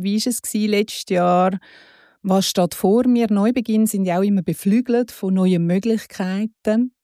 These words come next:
Der Teil ist sicher einer und das andere ist aber, dass ihr, glaub, schon länger etwas reift, so im Sinne von, ist es das jetzt wirklich gsi?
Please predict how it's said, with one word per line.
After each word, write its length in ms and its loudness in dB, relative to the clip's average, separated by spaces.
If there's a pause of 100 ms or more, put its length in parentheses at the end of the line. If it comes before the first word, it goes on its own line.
(800)
Der 220 2
Teil 380 0
ist 240 -4
sicher 320 -4
einer 600 -2
und 200 -2
das 80 -10
andere 400 0
ist 80 -2
aber, 200 -2
dass 200 -4
ihr, 300 -2
glaub, 240 -4
schon 140 0
länger 280 2
etwas 400 0
reift, 460 -2
so 100 -2
im 160 2
Sinne 380 0
von, 580 0 (1040)
ist 240 2
es 200 -2
das 340 -2
jetzt 220 -6
wirklich 600 -6
gsi? 460 -10